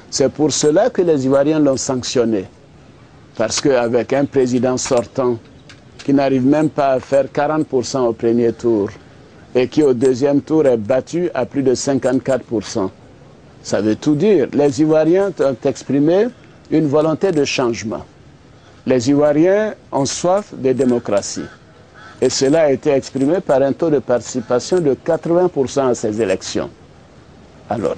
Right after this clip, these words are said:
tout de même, et Laurent Gbagbo sait qu'il a perdu les élections.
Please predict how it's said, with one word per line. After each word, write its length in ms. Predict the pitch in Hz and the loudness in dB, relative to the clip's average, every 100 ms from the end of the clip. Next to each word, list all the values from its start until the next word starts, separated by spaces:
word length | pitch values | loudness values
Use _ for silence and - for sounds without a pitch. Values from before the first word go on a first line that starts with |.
| - | -6
tout 160 | 120 | -4
de 120 | 104 107 | 0 2
même, 300 | 156 143 85 85 - - - - - - - | 4 2 -2 -10 -18 -20 -20 -20 -20 -8 0
et 100 | 139 | 2
Laurent 340 | 151 156 175 | 4 4 2
Gbagbo 680 | 143 143 135 165 208 226 262 - - - | 2 2 2 0 2 0 -4 -16 -20 -10
sait 440 | - - 190 208 185 - - - - | -6 -2 2 0 -2 -12 -20 -20 -4
qu'il 180 | 156 | 0
a 100 | 139 | 2
perdu 400 | 120 - 139 135 | 0 0 0 2
les 240 | 135 123 117 | 2 0 0
élections. 460 | 107 95 - 101 | -4 -4 -8 -10